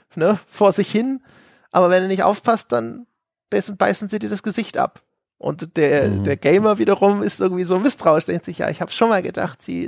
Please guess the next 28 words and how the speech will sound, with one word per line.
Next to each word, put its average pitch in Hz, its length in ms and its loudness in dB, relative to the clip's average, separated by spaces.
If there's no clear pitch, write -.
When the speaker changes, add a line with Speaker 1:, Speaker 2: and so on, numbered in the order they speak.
Speaker 1:
sind 160 240 -12
cool 208 320 2
und, 156 180 -2
äh, 151 440 0
sind 143 200 -6
fair 202 540 4
und - 120 -14
haben 165 200 2
un-, 160 360 -6
und, 170 200 -6
und, 175 180 -8
und 247 180 2
auch 175 180 4
unsere 220 320 0
Interessen 208 580 -2
sozusagen 185 580 -2
liegen 185 260 -8
ihm 175 200 -6
am 165 100 -2
Herzen.“ 175 400 -2
Und 190 160 -6
am 170 100 0
Schluss 185 380 -4
war's - 240 2
ihnen 220 120 4
dann 208 140 4
doch 254 140 4
scheißegal. 165 640 2